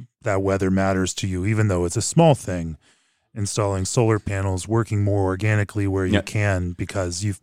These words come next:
Speaker 1: feel like that's going to help in your small way.
Speaker 2: In fact, uh, I, I don't want if m-, the next generation, uh, my son or my, the, the next one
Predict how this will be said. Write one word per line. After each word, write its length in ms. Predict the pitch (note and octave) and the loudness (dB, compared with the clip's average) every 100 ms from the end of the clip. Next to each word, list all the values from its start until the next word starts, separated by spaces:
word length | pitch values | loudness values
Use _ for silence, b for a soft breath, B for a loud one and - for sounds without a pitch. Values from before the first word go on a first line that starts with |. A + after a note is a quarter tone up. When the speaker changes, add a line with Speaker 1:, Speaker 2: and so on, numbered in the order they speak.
| - | 0
Speaker 1:
feel 140 | B2 | 4
like 180 | A2+ G2+ | 4 4
that's 220 | G#2 G2 | 0 0
going 200 | - G#2 | 0 0
to 120 | G2 F2+ | 0 -2
help 300 | - A#2+ - _ _ _ | 0 0 0 _ _ _
in 100 | A2+ | -6
your 140 | G2+ G2 | -4 -4
small 300 | - G#2 F#2 | 0 2 2
way. 220 | E2+ D2+ _ _ - - B B B - _ _ - | -2 -8 _ _ -20 -20 B B B -20 _ _ -4
Speaker 2:
In 120 | B2+ B2 | -2 0
fact, 400 | D#3+ D3+ - - | 2 0 -2 -4
uh, 920 | A2 G#2+ G2 F#2+ F2+ F2 E2 D#2+ D2+ G1+ _ _ _ _ - | 0 4 4 6 4 2 0 -2 -6 -10 _ _ _ _ -18
I, 80 | - _ _ _ _ _ _ - | -18 _ _ _ _ _ _ -2
I 160 | A#2 A2+ | 2 4
don't 340 | C3 B2 - | 4 2 0
want 380 | B2+ C3 A2 G2+ | 0 2 0 -4
if 200 | F#2+ - | -8 -8
m-, 200 | F#2+ F2+ | -8 -4
the 80 | G2 | -2
next 260 | A2+ F#2 | -2 -2
generation, 840 | G2+ F#2+ G2+ A#2 - E2 D2+ D#2 - - | 0 2 4 2 0 -4 -4 -6 -12 -4
uh, 760 | E2+ D#2 D#2 D2+ D2 D2 D2 - | -2 0 -2 -4 -6 -8 -10 -10
my 260 | - F2+ | -4 -2
son 600 | F2 - - G#2+ F#2 D2+ - | -2 -4 -2 0 0 -4 -6
or 180 | D#2 F2+ | -8 -8
my, 380 | F#2+ E2+ F2 - - D#2+ - - _ _ _ _ _ _ | -10 -12 -12 -12 -14 -14 -16 -20 _ _ _ _ _ _
the, 100 | - - | -20 -6
the 80 | G2 | -2
next 280 | B2 C3+ - | -2 -2 -6
one 320 | E2+ C#2+ | -6 -6